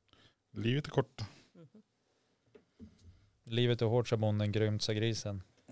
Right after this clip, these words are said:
Speaker 1: Ja.
Speaker 3: En gång hörde jag också en fortsättning på det där, men jag kommer inte ihåg vad det var. Jag tyckte det var så himla bra.
Speaker 1: Men det finns ganska många klassiska ordspråk. Typ, "Naken uggla hugger inte av en tall."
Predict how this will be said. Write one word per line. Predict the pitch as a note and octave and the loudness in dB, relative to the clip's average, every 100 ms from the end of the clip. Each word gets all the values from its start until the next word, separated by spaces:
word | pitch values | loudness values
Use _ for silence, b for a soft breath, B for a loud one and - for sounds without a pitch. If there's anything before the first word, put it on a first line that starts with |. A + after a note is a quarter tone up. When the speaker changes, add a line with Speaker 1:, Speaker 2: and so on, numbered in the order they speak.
| B2+ G2+ B B B B B B | -10 -10 B B B B B B
Speaker 1:
Ja. | E3+ | 4
Speaker 3:
En | A2 | 8
gång | B2 C#3+ | 8 6
hörde | A#2+ C3 A#2 | 4 4 4
jag | A#2+ | 2
också | B2 B2+ | 0 -2
en | A#2 | 0
fortsättning | - A2 - C3 B2 A#2+ G2+ | 0 -2 4 4 4 0 0
på | G#2+ | 0
det | |
där, | G#2+ | 0
men | G#2+ | 0
jag | G#2+ | 0
kommer | A#2 G#2+ | 0 0
inte | G2+ A2+ | 0 -4
ihåg | A2+ G#2 | -6 -4
vad | G#2 | -4
det | G#2+ | -4
var. | A2+ | -4
Jag | G#2 | -4
tyckte | - G#2+ G#2+ | -6 -10 -6
det | |
var | G#2+ | -4
så | - | -4
himla | A2 G2+ G#2 G#2 | -4 -4 -4 -4
bra. | G#2+ G#2 B B B B B | -6 -8 B B B B B
Speaker 1:
Men | C3 | 6
det | - | 8
finns | F3+ - | 6 6
ganska | D#3 - | 4 6
många | D3 C3+ B2+ | 8 10 8
klassiska | C#3+ F3+ F#3+ D#3 D3 | 8 6 6 4 6
ordspråk. | A2+ G2+ G2+ G2 - - b b b _ _ - - | 4 4 4 4 2 -10 b b b _ _ -20 2
Typ, | B2 A2+ | 4 6
"Naken | B2 A#2 A2 A2+ A2 | 8 8 8 8 10
uggla | G2+ G#2+ G#2 | 10 10 8
hugger | G#2+ G2+ G2+ | 8 6 4
inte | F#2+ - | 4 4
av | F#2+ F#2 | 4 4
en | F#2 | 2
tall." | F#2 F2 | 2 2